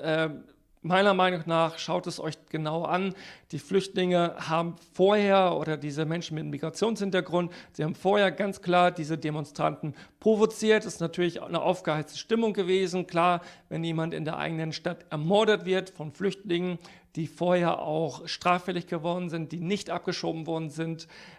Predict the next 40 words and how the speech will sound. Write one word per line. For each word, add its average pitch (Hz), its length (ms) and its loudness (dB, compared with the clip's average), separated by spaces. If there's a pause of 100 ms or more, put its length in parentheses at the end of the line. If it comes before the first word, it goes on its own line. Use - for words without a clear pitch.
ähm, 151 320 -6
natürlich 175 440 0
sind 170 140 -4
dann 170 160 0
die 143 80 -10
Gemüter 165 320 -2
ein 147 100 -4
bisschen 139 220 -8
auf, 214 460 2 (340)
äh, 160 540 -2
aufgehitzt, 196 720 0
erhitzt. 165 520 -2 (500)
Und, 170 460 2
äh, 156 380 2
da 175 200 2
war 170 100 4
es 165 140 -2
dann 160 160 -4
halt 160 200 -2
so, 156 320 -2 (140)
dass, 156 380 -4
äh, 156 400 -6
diese 147 260 -10
Flüchtlinge 190 500 -4
provoziert 160 680 -4
haben 196 400 2 (360)
und 175 520 -2
dann 160 260 0
halt 165 420 -2
jemand 160 440 -2
wirklich 151 240 -6
auf - 80 -12
die 160 160 -12
zugerannt 196 520 2
gekommen 175 480 -4
ist 165 280 -8
und 151 100 -8
sie 139 100 -8
vertrieben 202 480 -4
hat. 190 280 2